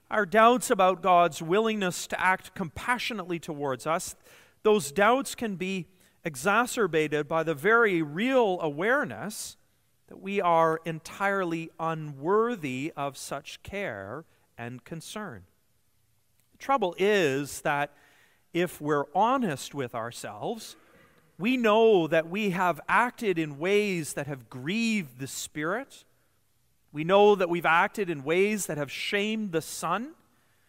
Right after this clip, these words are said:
And we know that we've acted in ways that have aroused the Father's indignation. And that awareness, it can cause us to doubt whether, whether Father will really act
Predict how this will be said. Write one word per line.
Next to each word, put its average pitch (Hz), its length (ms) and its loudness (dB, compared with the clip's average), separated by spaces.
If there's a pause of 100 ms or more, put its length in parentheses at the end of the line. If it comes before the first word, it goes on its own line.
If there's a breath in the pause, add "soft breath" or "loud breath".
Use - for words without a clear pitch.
(440)
And 165 100 -18
we 220 100 -10
know 185 360 4
that 151 120 -2
we've 165 200 -2
acted 170 400 2
in 139 160 -8
ways 170 340 2
that 151 140 -8
have 143 160 -6
aroused 160 640 2
the 175 80 -6
Father's 147 640 -6
indignation. 160 720 -6 (460 loud breath)
And 175 160 -2
that 269 180 4
awareness, 214 800 0
it 185 160 -4
can 202 160 -6
cause 262 480 0
us 214 300 0
to 202 120 -4
doubt 214 420 0
whether, 190 380 0 (460 loud breath)
whether 196 260 0
Father 240 640 2
will 190 260 0
really 220 340 0
act 202 520 -2